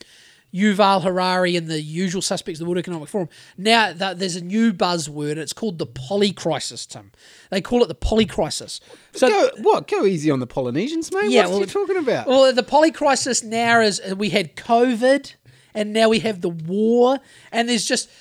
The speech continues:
Speaker 1: they're saying it's just the, the way that they're, they're trying to put it on, you know, like they've tried to do with, you know, like with Joe Biden saying the Putin price hike. Like, the reason why all these prices have gone up and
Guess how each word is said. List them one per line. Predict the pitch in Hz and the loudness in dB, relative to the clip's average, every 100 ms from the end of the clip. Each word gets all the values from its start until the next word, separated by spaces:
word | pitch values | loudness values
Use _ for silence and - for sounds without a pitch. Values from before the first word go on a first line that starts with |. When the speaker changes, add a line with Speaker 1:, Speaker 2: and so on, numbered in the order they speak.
| _ | _
Speaker 1:
they're | 220 226 233 | -2 0 2
saying | - 233 226 | 2 0 0
it's | 208 | -2
just | 262 - | -2 -2
the, | - 196 180 180 | -6 -14 -14 -8
the | 214 | -6
way | 208 233 247 | 2 4 4
that | 220 190 | 2 0
they're, | 208 254 277 269 226 | 0 6 8 6 4
they're | 226 269 | 2 2
trying | 269 277 240 | 2 -2 0
to | 220 | 0
put | - 240 226 | -2 -2 0
it | 208 | 0
on, | 202 202 208 | -2 -2 -2
you | |
know, | 190 190 190 | -2 -2 -6
like | 208 202 | -6 -4
they've | 190 | -4
tried | - 220 196 | -2 -2 -2
to | |
do | 151 190 190 | -4 0 0
with, | 180 175 190 | 0 -4 -4
you | 180 | -4
know, | 170 160 | -2 -4
like | 170 170 | -4 -6
with | 160 | -6
Joe | 143 190 | -2 -2
Biden | 165 180 175 | 0 -2 -4
saying | 185 170 | -6 -6
the | |
Putin | 147 - 220 180 160 | -10 -8 -8 -8 -14
price | - 185 185 | -8 -6 -4
hike. | 202 202 202 | -4 -6 -4
Like, | 185 - - - _ | -6 -6 -18 -20 _
the | 208 | -4
reason | 196 226 277 262 240 214 | 2 4 6 4 0 0
why | 202 214 214 | 2 6 6
all | 220 220 | 4 2
these | 214 185 | 0 -2
prices | - - 208 220 - 214 196 | -8 -2 0 0 -4 -8 -8
have | 175 | -6
gone | 185 190 185 | -4 -4 -4
up | 196 202 202 | -2 -2 -4
and | 170 | -10